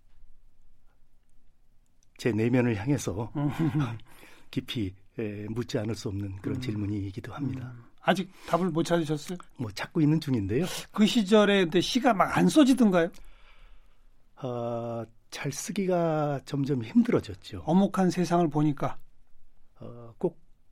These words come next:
Speaker 1: 뭐, 엄혹한 세상이, 어, 저에게 시를 쓰지 못하게 했다는 건 어불성설이고요. 마침
Speaker 2: 음.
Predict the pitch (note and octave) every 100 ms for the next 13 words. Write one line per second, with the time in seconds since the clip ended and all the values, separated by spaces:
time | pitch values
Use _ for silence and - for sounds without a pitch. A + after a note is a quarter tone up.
0 | - - - E3+ F3+ F#3 F#3+ F#3 - _
1 | - - - - - - - - - -
2 | - D#3 F3 E3 G3 G3 - F3+ F3 E3+
3 | A3+ B3+ - - - - - - A#2 A2
4 | - B2 A#2+ C#3 - D#3 B2+ F#2+ - -
5 | _ - - - E3+ A#2 - C3+ C3 -
6 | G#2 G#2+ D3+ E3+ C#3+ - - B2 A2 C#3
7 | D3 B2+ D#3 D3+ G2+ C3+ G3+ - - -
8 | - - - - - - - - - -
9 | E3 B2+ D3+ F#3 F#3 F#3 F3+ F3+ F3 D#3+